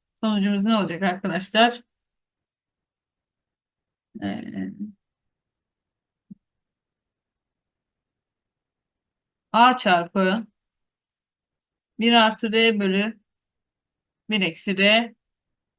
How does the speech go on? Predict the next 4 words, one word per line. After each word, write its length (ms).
olmuş 640
olacak 340
arkadaşlar. 680
Eğer 480